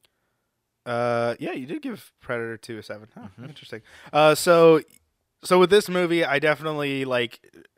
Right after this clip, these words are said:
Speaker 1: I, I don't know. I don't know. Maybe it is because we have watched all the Predator movies, but I feel like because of these movies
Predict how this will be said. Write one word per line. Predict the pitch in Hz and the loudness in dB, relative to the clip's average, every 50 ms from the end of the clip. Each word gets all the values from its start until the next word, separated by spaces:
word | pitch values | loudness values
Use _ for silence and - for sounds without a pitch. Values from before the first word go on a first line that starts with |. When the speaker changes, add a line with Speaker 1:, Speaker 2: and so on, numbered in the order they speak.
| _ _ | _ _
Speaker 1:
I, | - 151 156 - - | -6 -6 -6 -4 -2
I | - 156 175 | 0 0 2
don't | 196 202 | 2 2
know. | 214 202 147 | 0 0 0
I | 123 107 123 139 143 | 0 0 -2 -2 -2
don't | 151 160 | -2 -2
know. | 170 170 156 | -2 -4 -4
Maybe | 151 143 139 143 147 160 160 156 | -4 -4 -6 -6 -6 -6 -4 -4
it | 139 | -2
is | 139 143 139 135 | -2 -4 -4 -6
because | 135 143 - - 135 131 135 131 123 - _ _ - _ - | -10 -14 -10 -6 -4 -2 -2 -4 -4 -8 _ _ -20 _ -12
we | - 123 120 | -10 -10 -8
have | - - 113 120 123 123 | -6 -4 -4 -2 -2 -2
watched | 123 120 120 123 - - - - | -2 -2 -2 -2 -4 -8 -14 -10
all | 107 107 110 117 120 | -8 -6 -4 -4 -4
the | 120 120 | -4 -6
Predator | - - 120 120 120 120 120 123 | -8 -8 -8 -8 -8 -8 -10 -10
movies, | 123 120 123 123 127 127 131 - _ _ - - - - | -10 -10 -10 -10 -10 -12 -12 -14 _ _ -20 -20 -12 -6
but | - 156 | -2 -2
I | 165 | -2
feel | - - 214 214 208 | -2 0 0 0 2
like | 202 190 175 - - _ _ - | 0 0 -2 -6 -12 _ _ -12
because | 135 170 156 - - 151 165 165 151 | -10 -10 -10 -8 -6 -4 -4 -4 -4
of | 170 165 | -4 -6
these | 175 175 160 151 | -6 -8 -8 -6
movies | 151 147 147 143 147 147 143 135 - | -6 -4 -4 -4 -4 -6 -8 -10 -14